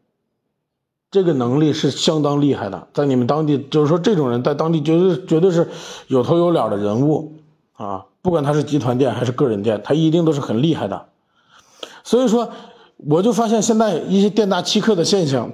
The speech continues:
就是因为他们掌握了很多优势都在手里边儿啊，无论是市场监督局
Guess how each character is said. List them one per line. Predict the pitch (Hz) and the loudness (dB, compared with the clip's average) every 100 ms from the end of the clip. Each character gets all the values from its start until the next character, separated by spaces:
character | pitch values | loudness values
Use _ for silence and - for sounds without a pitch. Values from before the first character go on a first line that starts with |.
| - | 0
就 | 269 | 2
是 | 202 | 2
因 | 165 160 | 2 2
为 | 156 - | 0 -4
他 | - 170 | -2 0
们 | 165 156 165 - _ | 0 -4 -10 -20 _
掌 | - 151 | -2 2
握 | 185 | 0
了 | |
很 | - 135 | 0 0
多 | 170 | 2
优 | 185 185 | 2 2
势 | 175 | 2
都 | 165 | 2
在 | 165 | 2
手 | 151 127 | 0 0
里 | 131 | 2
边 | 113 | 0
儿 | 104 - | -2 -2
啊， | 123 | -2
无 | 131 170 | 0 2
论 | 190 | 0
是 | 165 | 0
市 | - | -2
场 | 147 | 0
监 | 170 | 0
督 | 175 | 0
局 | 147 143 156 | 0 0 -2